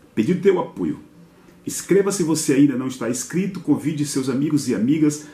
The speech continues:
para também se inscrever e dar o gostei. O gostei é fundamental,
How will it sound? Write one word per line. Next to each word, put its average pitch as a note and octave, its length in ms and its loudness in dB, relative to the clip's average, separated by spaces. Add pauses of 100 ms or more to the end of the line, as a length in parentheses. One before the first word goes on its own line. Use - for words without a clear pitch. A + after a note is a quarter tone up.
(160)
para G#2+ 160 -2
também D3+ 460 2
se - 200 -2
inscrever D3 520 2
e F3+ 40 0
dar D3 200 0
o D#3+ 120 4
gostei. A#2+ 680 2
O E2+ 60 -4
gostei D3+ 840 4
é B2+ 60 0
fundamental, D3 2250 -2